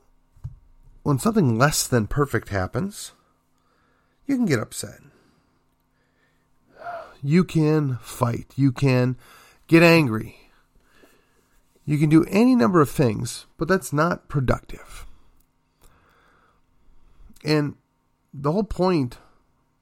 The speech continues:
of being involved, the whole point in trying to get things done, is to be productive.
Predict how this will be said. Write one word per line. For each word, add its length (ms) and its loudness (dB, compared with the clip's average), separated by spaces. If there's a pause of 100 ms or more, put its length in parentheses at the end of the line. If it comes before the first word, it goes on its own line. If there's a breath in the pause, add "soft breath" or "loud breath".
(220)
of 280 0
being 280 0
involved, 480 -4
the 80 -2
whole 80 -4
point 420 2
in 300 -2
trying 240 4
to 80 0
get 180 0
things 220 0
done, 500 4 (240)
is 160 -2
to 100 -6
be 160 0
productive. 880 -2